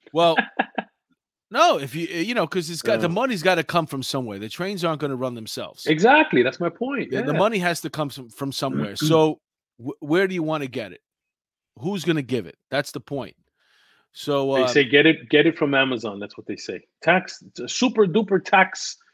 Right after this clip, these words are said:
Speaker 2: Bezos and, and extra tax this person and make them pay their fair share. I don't know. It's a whole nother, that's a whole nother fucking
Speaker 1: Yeah, I, I don't get them t-, not taxing them either. But apparently, they do give their money somewhere to somebody else.
Speaker 2: Yeah.
Speaker 1: Um,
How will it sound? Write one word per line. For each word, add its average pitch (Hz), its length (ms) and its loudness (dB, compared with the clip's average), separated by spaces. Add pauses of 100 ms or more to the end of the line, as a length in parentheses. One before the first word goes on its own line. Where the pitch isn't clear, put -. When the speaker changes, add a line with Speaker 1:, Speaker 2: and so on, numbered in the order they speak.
(480)
Speaker 2:
Bezos 143 640 2
and, 113 320 -10
and 117 380 -12 (280)
extra 180 300 2
tax 160 400 0
this 160 140 -6
person 117 420 -10
and 110 100 -10
make 160 200 -4
them 156 100 -4
pay 147 220 -4
their 131 140 -2
fair 123 240 -6
share. 113 280 -10
I 123 40 -12
don't 92 220 -14
know. 87 120 -18
It's - 120 -20
a 117 60 -10
whole 113 160 -8
nother, 95 400 -12
that's - 160 -18
a 95 60 -16
whole - 180 -20
nother - 120 -20 (140)
fucking - 480 -18
Speaker 1:
Yeah, 107 380 -8
I, 123 60 -10
I - 20 -10
don't 135 180 -8
get 104 200 -10
them 95 280 -16
t-, 135 120 -18
not 104 220 -10
taxing 107 360 -10
them 95 180 -10
either. 92 300 -10 (100)
But 107 120 -8
apparently, 117 680 -4 (920)
they 117 120 0
do 123 200 0
give 117 180 -2
their 113 120 -2
money 117 280 -4
somewhere 127 500 -4
to 104 80 -6
somebody 110 460 -4
else. 110 400 -8 (1040)
Speaker 2:
Yeah. 117 220 -8
Speaker 1:
Um, 101 560 -6